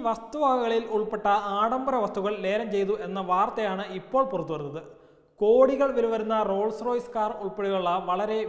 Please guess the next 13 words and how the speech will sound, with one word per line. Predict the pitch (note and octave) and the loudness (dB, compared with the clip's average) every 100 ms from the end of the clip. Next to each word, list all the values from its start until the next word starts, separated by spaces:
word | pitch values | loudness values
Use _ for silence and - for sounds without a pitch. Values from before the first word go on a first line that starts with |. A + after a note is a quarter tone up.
| E3+ | -2
വില | G#3 C4+ B3+ | 0 0 -2
കൂടിയ | B3 A#3 | 0 0
വസ്തുക്കളാണ് | G#3+ G#3+ G3 G3 G3 A#3+ G#3 | -2 -4 -2 0 0 -4 -4
ലേലം | E3 D#3 D3 | -6 -4 -6
ചെയ്തത്. | C#3 C#3 D#3+ - - - _ _ G3+ | -6 -8 -12 -16 -20 -20 _ _ -8
ഇവ | A#3+ D4+ C#4 | -2 -2 -2
വിറ്റഴിച്ചതിലൂടെ | G3+ G3+ C4 B3+ A3 G#3 G3+ A3 G3 | -8 -4 -2 0 2 2 2 -2 -4
അൻപത്തി | G3 A3+ B3+ - C#4 - G3+ | -6 -4 -6 -6 -10 -6 -2
ഒന്ന് | A3+ D4+ A#3+ | -2 -2 2
കോടി | A#3+ A3+ | 4 4
രൂപയാണ് | A3 G#3+ G#3 G#3 A3 G#3 | 4 4 2 0 -4 -4
ഇതുവരെ | A3+ A#3 G#3 | 0 0 0
ലഭിച്ചത് | G3+ A#3 A3+ | -2 -2 0